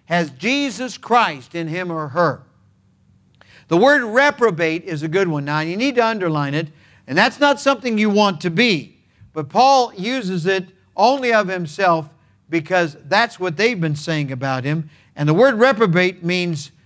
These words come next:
not the real thing, not passing the test, flunking the test instead, all right? A counterfeit, uh, not the real thing. How does a person, how does a person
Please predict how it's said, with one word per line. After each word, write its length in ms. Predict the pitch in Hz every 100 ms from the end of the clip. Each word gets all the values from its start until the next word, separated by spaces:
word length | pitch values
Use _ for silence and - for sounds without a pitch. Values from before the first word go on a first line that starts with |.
| _ 135
not 280 | 185 214
the 80 | 196
real 340 | 185 208 185 156
thing, 440 | 196 180 131 117 _ -
not 360 | 135 202 214 -
passing 600 | 190 196 185 170 156 131
the 100 | 139
test, 440 | - 170 120 - _
flunking 500 | 185 220 208 180 147
the 100 | 131
test 460 | 127 127 104 - 131
instead, 480 | 117 - 143 110 _ _ _ _
all 120 | 120 127
right? 300 | 151 175 175 _ _ _ _
A 80 | 123
counterfeit, 920 | - 233 226 202 156 - 151 - _ _ _ _ _ _ _
uh, 180 | 131 139 143
not 260 | 214 226
the 80 | 196
real 300 | 196 190 170
thing. 340 | 151 175 127 - _ _ _ _ _ _
How 360 | - 196 240 269
does 380 | 214 233 220 160
a 80 | 185
person, 760 | - 196 160 - 139 147 151 _ _ _ _ _ _ _ _ _
how 260 | 180 247
does 280 | 254 226 160
a 40 | 180
person 640 | 156 156 147 151 147